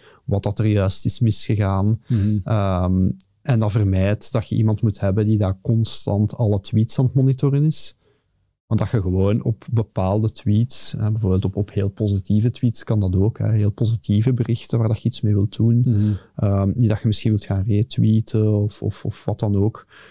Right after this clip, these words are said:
Speaker 1: Ehm, dus ja,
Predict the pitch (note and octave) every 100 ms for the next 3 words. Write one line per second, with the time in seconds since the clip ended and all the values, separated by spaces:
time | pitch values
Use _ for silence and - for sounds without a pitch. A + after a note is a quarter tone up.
0 | - _ - G2+ F#2+ F#2+ F#2+ F#2+ F#2+ -
1 | - _ _ _ - A#2 A2 G2+ - -
2 | - B2+ G#2 G#2+